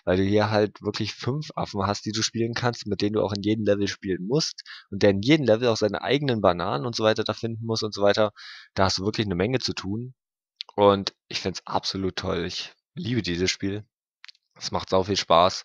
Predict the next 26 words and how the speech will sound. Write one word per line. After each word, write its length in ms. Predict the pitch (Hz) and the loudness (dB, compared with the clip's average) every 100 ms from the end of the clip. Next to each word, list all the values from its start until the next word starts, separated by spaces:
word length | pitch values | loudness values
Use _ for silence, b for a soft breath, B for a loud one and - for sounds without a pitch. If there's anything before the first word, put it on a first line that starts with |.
| B B B B | B B B B
und 240 | 92 82 | -2 4
dazu 240 | 101 - 117 | 4 4 2
mal 160 | 104 | 2
was 160 | 95 - | 2 0
Neues 420 | 85 90 92 - | 2 4 2 0
wär 160 | 78 64 | 0 0
auch 220 | 87 - | -2 -4
absolut 560 | - 98 - 85 85 | 0 0 -2 -4 -6
toll. 360 | - 85 76 65 _ _ _ _ _ _ _ _ _ | -4 -4 -4 -6 _ _ _ _ _ _ _ _ _
Ja, 200 | 85 76 - _ _ | 4 4 2 _ _
so 160 | - 107 | -2 -2
viel 160 | - | 0
dazu. 320 | 82 80 - 131 143 _ _ _ B B B B B B _ | 2 0 0 -12 _ _ _ _ B B B B B B _
So, 320 | - - 123 69 | 0 6 6 4
was 160 | 80 - | 2 4
habe 120 | 113 | 6
ich 60 | |
hier 100 | 113 | 4
noch? 420 | 123 110 - - - _ - | 4 4 2 -14 -20 _ 6
Dann 160 | 117 | 6
habe 120 | 143 127 | 6 2
ich 80 | |
hier 120 | 117 104 | 4 4
auch 120 | 123 | 2
ein 100 | 117 | 0
Spiel, 600 | - - 85 90 117 | 0 0 0 2 0